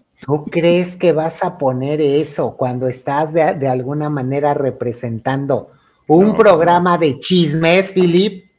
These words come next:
Speaker 1: Un programa de espectáculos, un programa que lleva veintitantos años dedicándose a chismear y a contar la vida ajena,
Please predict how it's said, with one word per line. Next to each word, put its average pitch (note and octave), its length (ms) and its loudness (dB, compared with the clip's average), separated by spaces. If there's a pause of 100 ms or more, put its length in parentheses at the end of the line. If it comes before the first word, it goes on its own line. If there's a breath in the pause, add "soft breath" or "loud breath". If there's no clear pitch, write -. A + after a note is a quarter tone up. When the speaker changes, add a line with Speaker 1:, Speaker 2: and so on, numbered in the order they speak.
(300)
Speaker 1:
Un F#3+ 180 2
programa G3 500 2
de F3+ 120 0
espectáculos, D#3+ 920 -2 (220 soft breath)
un A3 220 6
programa G3+ 580 2
que F3 140 -2
lleva F#3+ 280 2
veintitantos F3+ 840 -2
años F#3+ 260 0
dedicándose F3+ 640 -2
a E3 120 -2
chismear F3 480 -2
y F#3+ 80 0
a F3 100 -4
contar E3 300 -4
la F3 120 0
vida F3 260 0
ajena, E3+ 500 -4